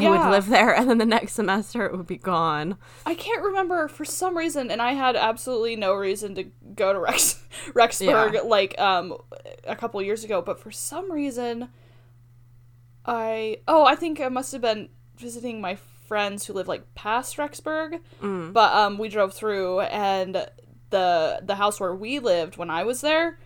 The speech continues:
Speaker 1: Yeah.
Speaker 2: there was just a giant
Speaker 1: Yeah.
Speaker 2: apartment complex.
Speaker 1: Yep.
Speaker 2: It was,
Speaker 1: They
Speaker 2: like,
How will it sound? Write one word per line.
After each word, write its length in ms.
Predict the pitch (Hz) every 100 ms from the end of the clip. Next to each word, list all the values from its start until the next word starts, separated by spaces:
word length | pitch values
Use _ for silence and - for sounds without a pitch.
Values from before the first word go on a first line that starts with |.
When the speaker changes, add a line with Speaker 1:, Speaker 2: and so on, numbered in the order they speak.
| - -
Speaker 1:
Yeah. 200 | 185 294
Speaker 2:
there 100 | 285
was 140 | 285
just 140 | 277
a 80 | - -
giant 760 | - 359 - 415 349 - - - - -
Speaker 1:
Yeah. 300 | 185 202 175
Speaker 2:
apartment 380 | 156 440 466 -
complex. 1000 | - 349 240 208 180 - - - - -
Speaker 1:
Yep. 240 | 170 190 - - - -
Speaker 2:
It 120 | 359
was, 100 | 208
Speaker 1:
They 180 | 392
Speaker 2:
like, 120 | 208